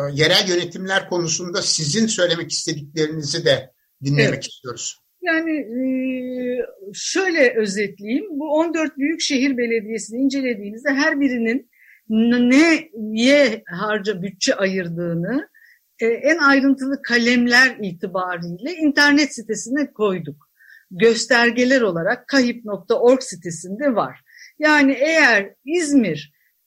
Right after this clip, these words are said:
Speaker 2: tarımsal uyum için bir kaynak ayırmış mı diye baktığınızda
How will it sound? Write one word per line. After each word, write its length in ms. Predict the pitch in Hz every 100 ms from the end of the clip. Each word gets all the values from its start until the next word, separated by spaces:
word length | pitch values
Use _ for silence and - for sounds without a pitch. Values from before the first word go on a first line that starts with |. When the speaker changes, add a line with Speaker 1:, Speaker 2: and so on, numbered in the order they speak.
| _
Speaker 2:
tarımsal 840 | - 262 302 294 - - 330 339 277
uyum 360 | 277 311 311
için 720 | 254 226 - 254 220 202 175 214
bir 140 | 285
kaynak 480 | - 285 254 240 -
ayırmış 540 | 247 262 285 370 -
mı 180 | 226 214
diye 420 | 196 196 185 175 170 _ _ _ _ _ _ _ 208
baktığınızda 1040 | 175 175 233 233 - 240 220 208 220 311